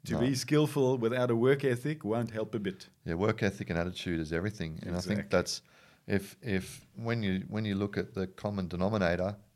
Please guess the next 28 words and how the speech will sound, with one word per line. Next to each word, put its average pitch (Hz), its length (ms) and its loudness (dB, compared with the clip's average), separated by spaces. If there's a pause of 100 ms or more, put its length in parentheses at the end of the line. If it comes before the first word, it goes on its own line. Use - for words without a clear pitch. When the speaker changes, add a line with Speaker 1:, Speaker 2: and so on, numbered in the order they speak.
Speaker 2:
in 90 140 -2
a 85 220 -4
successful 92 580 0
agent, 117 320 2 (680)
their, 85 260 2
their 87 220 0
work 92 280 2
ethic 87 360 -2
and 82 100 -4
their 80 140 0
attitude 85 380 0
and 80 100 -4
their 80 80 -2
discipline, 127 680 -2 (720)
um, 76 500 -6 (140)
are 87 140 0
the, 78 340 -4
are 98 100 -2
the 85 80 -6
key 92 240 -2
components 80 560 -6
for 82 120 -6
them 80 240 -6
to, 78 280 -8 (220)
to 95 100 -8
strive 85 360 -2
for - 100 -12
success. - 580 -10